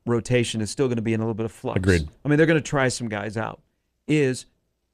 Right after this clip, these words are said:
Speaker 1: if you can't throw strikes and miss bats, you're not given a pass.
Speaker 2: Right.
Speaker 1: And I think that's what happened with Drew Christo. Will kind of explained it yesterday, but that's my feeling is not throwing strikes, he's not missing bats,
Speaker 2: Mm-hmm.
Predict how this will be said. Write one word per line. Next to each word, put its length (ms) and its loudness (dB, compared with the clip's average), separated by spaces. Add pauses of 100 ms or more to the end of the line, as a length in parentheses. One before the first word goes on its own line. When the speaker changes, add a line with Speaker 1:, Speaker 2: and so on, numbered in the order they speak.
(140)
Speaker 1:
if 160 -4
you 220 2
can't 440 -4
throw 220 2
strikes 640 0
and 160 0
miss 180 2
bats, 540 -2 (360)
you're 200 4
not 240 2
given 220 2
a 40 0
pass. 400 -4
Speaker 2:
Right. 160 -4 (240)
Speaker 1:
And 120 2
I 60 2
think 180 0
that's 200 2
what 140 0
happened 320 0
with 120 -4
Drew 140 0
Christo. 360 0
Will 240 0
kind 200 0
of 60 -4
explained 360 -4
it 40 -8
yesterday, 380 -2
but 120 -8
that's 240 2
my 200 0
feeling 400 -6
is 240 -8 (380)
not 200 2
throwing 220 2
strikes, 400 0
he's 120 -8
not 160 0
missing 300 -2
bats, 360 2
Speaker 2:
Mm-hmm. 80 -20